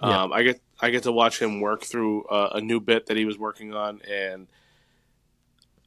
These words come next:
Speaker 2: th-, he, you know, uh, part of our show here is to try to give you some, some tips. And one of the tips I have to, I, I, I should give now is go watch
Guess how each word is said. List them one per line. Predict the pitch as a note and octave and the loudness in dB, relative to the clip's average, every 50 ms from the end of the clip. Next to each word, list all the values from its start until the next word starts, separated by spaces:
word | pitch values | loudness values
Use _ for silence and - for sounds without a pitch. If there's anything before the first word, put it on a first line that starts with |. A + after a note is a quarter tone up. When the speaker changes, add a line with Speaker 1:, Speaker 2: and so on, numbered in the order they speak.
| _ _ _ _ - | _ _ _ _ -16
Speaker 2:
th-, | D3+ D3+ - C3 C3 - - D#3 - - | -12 -8 -4 -2 -2 -2 -2 -4 0 2
he, | D3 D3 D3 D3 C#3+ D3+ D3+ D3+ | 4 4 4 4 4 2 2 4
you | D3 C3+ | 4 4
know, | A#2+ A#2 A#2 A#2+ F#2+ | 6 4 4 2 0
uh, | G#2+ B2 B2 A#2+ B2+ - _ | -2 -4 -6 -6 -12 0 _
part | - D3+ D3+ | 8 8 8
of | D3 C#3+ | 10 8
our | C#3 - | 6 6
show | - - C#3 B2+ | 6 4 4 4
here | B2+ B2 A#2 A2+ | 6 4 4 4
is | A2 G#2+ - | 4 2 -2
to | - | -4
try | - C3 B2 | 0 0 0
to | A#2+ | 0
give | A2 A#2 A2 | 0 -2 -4
you | A2 G#2 | -2 -2
some, | - - G#2+ G2 F#2+ G2+ G#2 | -2 -2 -2 -4 -6 -10 -8
some | - - G#2 G2+ | -8 -8 -8 -8
tips. | - - - A2 F#2+ - - - - - _ - - - _ _ _ _ _ _ _ _ - | -6 0 0 0 2 2 -4 -4 -4 -8 _ -20 -20 -20 _ _ _ _ _ _ _ _ 0
And | A#2 A2+ A2 G#2+ G2+ G2+ G2+ G2+ | 2 4 4 2 0 -2 -2 0
one | A#2+ C3+ | 2 4
of | D3 C#3+ | 4 2
the | C#3 | 2
tips | - C#3+ C3+ - - | 0 -2 -2 0 0
I | A#2+ A2+ | 0 0
have | A2+ A2 - | 0 -2 -4
to, | - A2+ G#2 G#2 - - A2 | -4 -2 -2 -2 -4 -4 -4
I, | A2 G#2+ F#2+ G#2 A2 | -4 -2 0 0 0
I, | G#2 - - - A2+ | 0 -2 -6 -8 -8
I | |
should | G#2 - - A2 G2 - _ _ _ _ - - _ _ - | -8 -6 -8 -10 -10 -12 _ _ _ _ -20 -20 _ _ -2
give | A2 A2+ A2 G2+ G2+ | 2 2 2 2 2
now | G#2+ G2+ G2 F#2+ G2 | 0 0 0 2 0
is | G2 F#2+ - | 0 -2 -4
go | - - C3+ F3 | 0 4 4 4
watch | - - C3+ B2+ B2+ B2+ - - - - - | 6 6 4 4 4 4 0 -4 -10 -10 -12